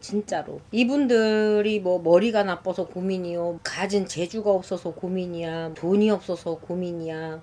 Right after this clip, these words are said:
아무 고민은 없어, 솔직히. 근데 특히 뭐 닭띠라고 해서 그런 거는 아니고 이 기후생분들이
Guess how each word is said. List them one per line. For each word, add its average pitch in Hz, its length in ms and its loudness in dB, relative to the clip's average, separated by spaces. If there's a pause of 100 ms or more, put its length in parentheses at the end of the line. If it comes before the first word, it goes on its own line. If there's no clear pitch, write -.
(100)
아무 214 260 0
고민은 226 460 2
없어, 185 500 0
솔직히. 247 680 -4 (100)
근데 220 680 4 (840)
특히 254 640 0
뭐 202 300 6
닭띠라고 247 760 0
해서 180 640 2
그런 180 240 0
거는 175 260 -4
아니고 180 760 4 (500)
이 269 220 2
기후생분들이 240 1500 2